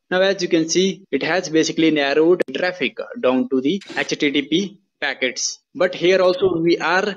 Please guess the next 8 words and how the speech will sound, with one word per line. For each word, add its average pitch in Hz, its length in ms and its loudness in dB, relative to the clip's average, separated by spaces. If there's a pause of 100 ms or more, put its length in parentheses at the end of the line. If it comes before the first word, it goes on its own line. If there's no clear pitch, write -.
(140)
specifically 180 720 0
looking 160 320 2
for 143 280 2
the 165 340 0
form 180 300 0
data 120 340 -2
that 131 320 -2
user 135 580 2